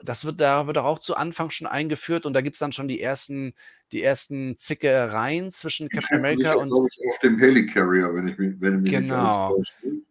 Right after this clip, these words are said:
Speaker 1: Das, äh, das trägt sich ja auch so in den ersten Phasen, ne, so, ähm, ähm, quasi bis eigentlich zum Ende, ne, zwischendurch ja noch Civil War,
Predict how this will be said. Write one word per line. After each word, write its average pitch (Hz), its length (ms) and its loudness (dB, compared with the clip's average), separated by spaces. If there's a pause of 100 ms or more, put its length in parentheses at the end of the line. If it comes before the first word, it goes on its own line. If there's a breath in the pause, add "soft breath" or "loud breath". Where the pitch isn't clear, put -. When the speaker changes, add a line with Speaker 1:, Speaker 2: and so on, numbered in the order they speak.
(120)
Speaker 1:
Das, 135 280 2
äh, 170 260 8
das 170 220 4
trägt - 320 4
sich 190 120 -6
ja 185 180 8
auch 185 180 6
so 175 60 2
in 156 60 2
den 147 120 2
ersten 151 400 4
Phasen, 160 560 -2
ne, 175 260 -2
so, 160 400 0
ähm, 143 560 -2 (160)
ähm, 135 380 -4
quasi 143 380 -4
bis 123 260 -4
eigentlich 143 260 -4
zum 143 180 -6
Ende, 165 460 0
ne, 143 160 -2
zwischendurch 143 460 -2
ja 151 80 0
noch 147 120 -2
Civil 143 460 -2
War, 156 380 2